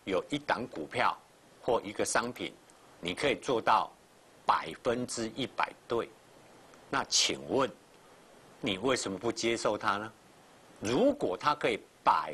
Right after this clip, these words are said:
分之一百对，啊，你哪不爱参考看卖呢？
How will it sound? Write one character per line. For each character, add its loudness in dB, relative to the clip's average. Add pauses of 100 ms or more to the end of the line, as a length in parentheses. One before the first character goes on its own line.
分 -4
之 -4
一 -6
百 -4 (140)
对， 2 (560)
啊， -4
你 0
哪 0
不 -2
爱 2
参 -8
考 -2
看 -2
卖 -2
呢？ -16